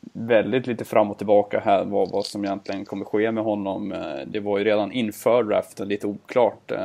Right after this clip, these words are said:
han själv var ju väldigt tydlig med att, och även hans agent var ju tydlig med att det var Rögle som man hade siktat in sig på. Eh, sen vet man ju att så fort man har skrivit på för en N H L-klubb så kan vad som helst hända. Då är det helt plötsligt de som bestämmer.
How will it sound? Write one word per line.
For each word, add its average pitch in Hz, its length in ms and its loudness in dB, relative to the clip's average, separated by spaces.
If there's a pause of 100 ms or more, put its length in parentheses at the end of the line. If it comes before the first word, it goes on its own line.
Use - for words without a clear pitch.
(120)
han 104 100 -4
själv 104 300 4
var 110 80 -2
ju 104 60 0
väldigt 98 220 -2
tydlig 107 240 -4
med 98 220 -4
att, - 220 -8
och 110 220 4
även 101 180 2
hans 101 200 -4
agent 98 280 -2
var 107 40 -2
ju 101 60 -2
tydlig 95 220 -4
med 95 120 -4
att 98 120 -10
det 101 80 -8
var 101 140 2
Rögle 101 300 -2
som 98 440 -12
man 104 160 -4
hade 101 320 0
siktat 98 340 -6
in 113 160 -2
sig 110 200 -4
på. 104 360 -6 (140)
Eh, 101 500 -8
sen 104 220 -6
vet 107 260 0
man 104 100 -2
ju 101 60 -2
att 98 100 0
så - 220 -6
fort 110 220 -6
man 104 100 -2
har 98 40 -8
skrivit 104 260 -8
på 107 120 -4
för 107 100 -8
en 104 40 -4
N 104 100 0
H 104 60 0
L-klubb 101 420 -2
så 107 80 -6
kan 104 160 -4
vad 101 160 -4
som 107 120 -8
helst 104 160 -6
hända. 110 300 0
Då 107 140 -2
är 104 40 -2
det 104 80 -2
helt 107 120 -6
plötsligt 104 240 -6
de 104 180 2
som 110 160 -10
bestämmer. 110 480 0